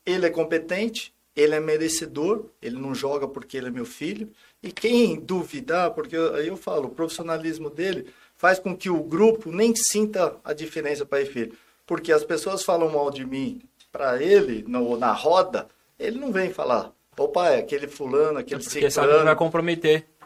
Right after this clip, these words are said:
Speaker 1: E não tem necessidade disso, não tem necessidade, né? Então, assim, é o profissionalismo e o carinho, o respeito.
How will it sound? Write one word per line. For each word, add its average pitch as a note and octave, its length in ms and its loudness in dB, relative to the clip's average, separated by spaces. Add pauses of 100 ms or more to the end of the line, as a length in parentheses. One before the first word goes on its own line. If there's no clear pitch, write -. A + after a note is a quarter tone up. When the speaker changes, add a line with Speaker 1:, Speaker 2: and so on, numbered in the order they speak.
(520)
Speaker 1:
E D#4+ 160 -12
não D#4 180 -4
tem C4 220 -2
necessidade D3 760 2
disso, - 560 -10
não E3+ 140 -10
tem G3 240 -2
necessidade, G2+ 720 -10
né? F#2 140 -16 (300)
Então, F3 340 -2
assim, D3+ 280 -2
é A#2 100 0
o A#2 80 -2
profissionalismo D3+ 1300 -2
e A#2 80 -16
o A#2+ 60 -14
carinho, C#3+ 540 -6
o - 20 -4
respeito. D3 540 -2